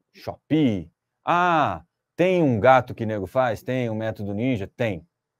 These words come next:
Né? A Shopee, inclusive, lá no site, coloca, "Olha, se for fazer compras, faça em lotes de até duzentos e cinquenta reais, porque isso evita,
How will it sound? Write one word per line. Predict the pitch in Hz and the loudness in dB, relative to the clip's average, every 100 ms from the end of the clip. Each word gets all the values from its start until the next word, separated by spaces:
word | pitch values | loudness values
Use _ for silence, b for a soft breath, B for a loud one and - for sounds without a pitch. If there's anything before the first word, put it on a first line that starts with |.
| _ _ | _ _
Né? | 98 120 | -6 -6
A | |
Shopee, | 107 113 - 123 | -6 -8 -4 -2
inclusive, | 135 135 101 131 113 | 0 -2 0 0 2
lá | 135 | 2
no | 190 | 2
site, | 151 - 117 117 117 - - _ _ _ _ | -2 0 2 2 -2 -12 -20 _ _ _ _
coloca, | 131 123 113 123 | 0 2 2 2
"Olha, | 156 156 98 | 0 0 -4
se | - | -10
for | 120 | -12
fazer | 156 156 160 | -8 -8 -8
compras, | 139 160 175 160 151 _ _ _ _ | -6 -4 -4 -6 -8 _ _ _ _
faça | 151 156 - 160 - | 4 4 2 -4 -2
em | 147 131 | 0 2
lotes | 135 143 - 110 | 4 2 0 -2
de | 127 | 0
até | 117 143 | 2 2
duzentos | 120 113 131 | 0 -2 -4
e | - | -6
cinquenta | 107 127 123 123 | -8 -6 -4 -2
reais, | 113 110 123 | 0 0 -2
porque | - - | -6 -4
isso | 131 127 131 | -4 -4 -6
evita, | 101 113 113 120 104 | -2 -4 -2 -2 -4